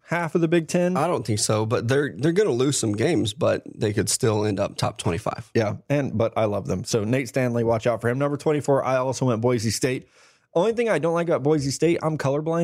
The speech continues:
Speaker 1: and watching games when they're at home is hell on my eyes.
Speaker 2: See, I'm not colorblind, and it's hell on my eyes.
Speaker 1: Ugh.
Speaker 2: I cannot see people, like,
Speaker 1: Can't, I can't
Speaker 2: watching Vander
Speaker 1: differentiate.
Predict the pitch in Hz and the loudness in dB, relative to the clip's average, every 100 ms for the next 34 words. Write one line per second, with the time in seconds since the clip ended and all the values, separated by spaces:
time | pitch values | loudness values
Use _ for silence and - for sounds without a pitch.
0 | 131 107 123 - 139 113 110 127 135 113 | 0 2 0 2 0 0 0 0 0 0
1 | 113 113 110 120 127 - 110 101 98 - | 0 0 0 0 -2 0 2 2 0 -2
2 | 117 117 107 104 101 90 64 - - - | 0 2 2 0 0 -2 -4 -8 -8 -4
3 | - 131 190 113 117 135 - 104 98 104 | 0 2 2 0 -2 -4 -2 -2 0 0
4 | 104 95 101 107 - 107 98 101 92 78 | 0 2 2 0 0 -4 -2 -4 -2 -2
5 | 62 - 113 135 175 151 151 - - 151 | 0 0 0 0 2 2 2 -2 -2 0
6 | 143 151 147 160 135 107 107 107 98 - | 2 2 2 2 2 0 -2 -2 -4 -10
7 | _ 110 - 135 92 113 151 - - 139 | _ -8 -4 -4 0 2 2 0 0 2
8 | 120 127 135 | 2 2 0